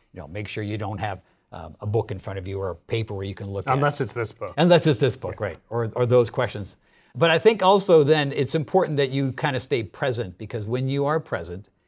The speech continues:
Speaker 1: you're gonna be more connected and paying attention. One little technique, real quick technique that I've, I've been using for years, 'cause I do a lot of coaching as well,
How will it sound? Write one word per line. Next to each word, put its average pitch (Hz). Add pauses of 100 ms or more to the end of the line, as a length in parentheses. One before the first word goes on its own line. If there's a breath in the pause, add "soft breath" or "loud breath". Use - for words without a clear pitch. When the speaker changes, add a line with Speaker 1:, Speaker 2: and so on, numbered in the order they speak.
(100)
Speaker 1:
you're 120
gonna 120
be 113
more 110
connected 110
and 90
paying 85
attention. 92 (160 soft breath)
One 175
little 247
technique, 147
real 123
quick 156
technique 110
that 101
I've, 104 (160)
I've 113
been 110
using 117
for 110
years, 113
'cause 110
I 113
do 123
a -
lot 113
of 98
coaching 135
as 92
well, 107